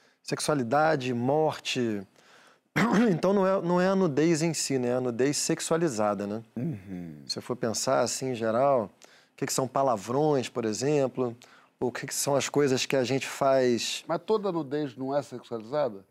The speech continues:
Speaker 1: Não, toda
Speaker 3: Sim.
Speaker 1: nudez não é sexualizada.
Speaker 3: Não?
Speaker 1: Não, por exemplo,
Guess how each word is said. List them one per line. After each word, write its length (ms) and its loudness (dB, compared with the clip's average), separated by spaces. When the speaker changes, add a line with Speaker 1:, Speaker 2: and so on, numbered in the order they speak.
Speaker 1:
Não, 380 0
toda 200 -6
Speaker 3:
Sim. 80 -2
Speaker 1:
nudez 320 0
não 200 -2
é 100 0
sexualizada. 680 -2
Speaker 3:
Não? 80 -10
Speaker 1:
Não, 240 2
por 160 0
exemplo, 600 2